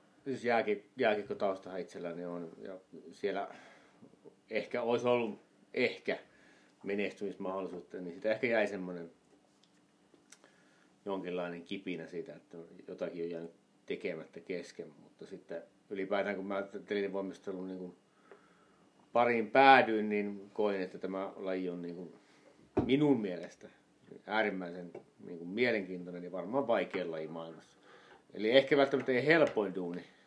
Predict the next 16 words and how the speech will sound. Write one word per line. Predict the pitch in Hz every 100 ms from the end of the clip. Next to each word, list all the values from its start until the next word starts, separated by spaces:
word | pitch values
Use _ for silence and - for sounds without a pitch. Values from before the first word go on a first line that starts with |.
| _ - - -
<laughs> | - - - - - -
lähteä | 101 92 - 92
tekemään, | - 101 98 85 82
mutta | 85 85 - -
äärimmäisen | 104 107 92 85 85 82 80 82 87 80 - _ -
hieno | 101 92 80 80 - -
ja | -
mielenkiintoinen | 85 90 82 82 82 82 85 82 85
laji | 85 82
lähteä | 78 _ - -
valmentamaan. | 82 80 78 - - - _ _ _ _ _ _ _ _ -
Ja | 82 - _ _ _ _ _ _ _ _
alusta | 113 120 104 92
lähtien | 87 - 87 85
ollut | 85
semmoinen | 80 80 82